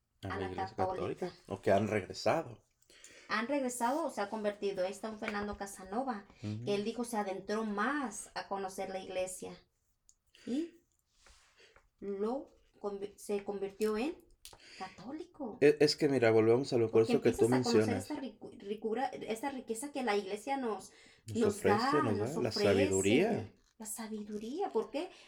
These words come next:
Speaker 2: Porque el Espíritu Santo es quien la guía.
Speaker 1: Entonces, mira, precisamente con lo que estás hablando, el hablar mal de la iglesia, el hablar mal de nuestra Madre Santísima, el hablar mal de los santos, el hablar mal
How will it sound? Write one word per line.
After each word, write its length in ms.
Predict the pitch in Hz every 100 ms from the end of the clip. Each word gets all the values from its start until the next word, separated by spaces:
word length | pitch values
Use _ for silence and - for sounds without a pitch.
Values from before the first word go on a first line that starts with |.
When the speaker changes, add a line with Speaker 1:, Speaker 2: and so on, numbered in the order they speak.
| _
Speaker 2:
Porque 180 | 233 226
el 60 | 240
Espíritu 440 | - 233 294 277
Santo 280 | 262 247 262
es 80 | 277
quien 240 | - 277
la 100 | 247
guía. 600 | 202 208 277 403 285 208 - _ - - - -
Speaker 1:
Entonces, 420 | 135 123 147 180 156
mira, 340 | 147 101 - _ _ _ _
precisamente 480 | 131 127 147 143 151
con 120 | 127
lo 60 | 107
que 40 |
estás 240 | 123 120
hablando, 480 | 127 113 120 101 92 - _ _ _ _ _ _ _ _ -
el 180 | 120 117
hablar 460 | 110 117 135 143
mal 340 | 143 139 139 139
de 120 | 131
la 100 | 110
iglesia, 440 | 104 117 123 -
el 80 | 104
hablar 420 | 101 104 110 117
mal 220 | 120 120
de 100 | 117
nuestra 300 | 117 104 - 101
Madre 200 | 107 117
Santísima, 560 | 104 101 104 - 104
el 60 | 98
hablar 300 | 98 98 104
mal 140 | 110
de 80 | 117
los 120 | 104
santos, 320 | - 104 104 - - - _
el 160 | 120 110
hablar 420 | 101 104 113 117
mal 480 | 110 113 120 110